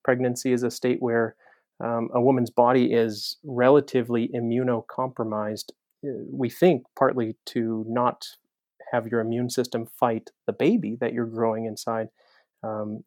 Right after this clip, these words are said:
and so the risk of getting an infection and the risk of having a pretty significant illness is, is high in pregnancy. You know, not to mention that currently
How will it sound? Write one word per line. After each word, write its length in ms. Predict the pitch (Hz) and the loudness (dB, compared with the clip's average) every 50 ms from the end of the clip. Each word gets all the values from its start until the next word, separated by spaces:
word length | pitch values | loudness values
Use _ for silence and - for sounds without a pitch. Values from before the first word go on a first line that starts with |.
| - 123 | -8 -6
and 300 | 117 113 113 110 113 - | -4 -4 -2 -4 -6 -6
so 340 | - - 120 113 113 110 110 | -4 -2 0 0 -2 -2 -2
the 200 | 117 110 110 110 | -4 -4 -2 0
risk 320 | 113 131 139 131 - - | 2 2 2 2 2 -4
of 100 | 123 113 | -4 -2
getting 260 | - 139 139 143 135 127 | 0 0 2 2 2 2
an 100 | 123 123 | 2 0
infection 520 | 113 - - 120 113 - - - 117 113 - 127 | -2 0 -2 -2 -2 -2 -4 -4 -4 -4 -2 -2
and 240 | 123 127 123 123 117 | 0 0 2 2 2
the 80 | 113 | 0
risk 280 | 110 110 110 - - - | 0 0 -2 -4 -6 -10
of 80 | 107 - | -10 -6
having 300 | - 113 110 110 107 107 | -4 -4 -4 -4 -4 -6
a 60 | 107 | -8
pretty 280 | 107 _ - 127 120 113 | -10 _ -6 -6 -6 -6
significant 1080 | - - - 107 107 110 107 113 120 131 127 - 117 113 - - 110 107 104 104 - _ _ _ _ _ _ _ _ _ _ - - | -12 -10 -10 -10 -10 -8 -6 -4 -4 -4 -2 -2 -4 -4 -4 -4 -6 -6 -6 -8 -10 _ _ _ _ _ _ _ _ _ _ 2 6
illness 600 | 190 196 156 165 117 107 113 113 - - - - - | 6 6 6 4 2 -4 -6 -8 -10 -12 -12 -8 -6
is, 380 | 127 117 110 110 104 107 - - | -4 -2 -2 -4 -6 -8 -6 -6
is 140 | 120 113 - | -6 -4 -4
high 300 | - - 123 117 113 113 | 0 2 2 4 4 2
in 220 | - 117 107 107 | -2 -4 -6 -8
pregnancy. 720 | - - 120 117 117 117 110 120 123 - - - - - - _ _ _ _ _ _ _ _ - | -6 -4 -4 -2 -2 -4 -6 -6 -10 -12 -12 -10 -12 -12 -14 _ _ _ _ _ _ _ _ 2
You 80 | 135 | 4
know, 160 | 135 135 - - | 6 6 4 4
not 320 | - 143 139 156 147 143 - | 0 4 4 4 4 4 0
to 100 | - 143 | -2 0
mention 800 | 127 123 143 165 180 175 175 - - 117 113 113 117 117 120 - | 0 2 2 2 0 0 -2 -4 -4 -2 -2 -2 -6 -8 -6 -2
that 240 | - 123 117 - - | 0 0 0 0 -2
currently 640 | - - 220 240 247 - 127 117 117 117 120 - | -8 -4 -2 -2 -2 0 -2 -2 0 -2 -2 -4